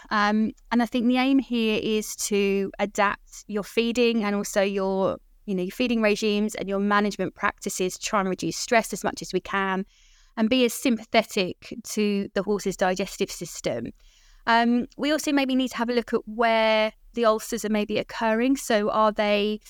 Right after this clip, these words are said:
occurring in the top half of the, the stomach, so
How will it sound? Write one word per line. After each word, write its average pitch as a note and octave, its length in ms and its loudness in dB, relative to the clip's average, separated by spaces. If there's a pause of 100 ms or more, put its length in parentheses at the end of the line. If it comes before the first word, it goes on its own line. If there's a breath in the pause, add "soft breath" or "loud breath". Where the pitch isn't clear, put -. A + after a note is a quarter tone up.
(200 loud breath)
occurring G#3+ 540 0
in G#3 340 0
the G3+ 340 2
top A#3 260 0
half A#3+ 280 2
of A#3+ 140 -6
the, A#3 320 2
the A3+ 80 -4
stomach, A#3 440 0
so G#3+ 360 -2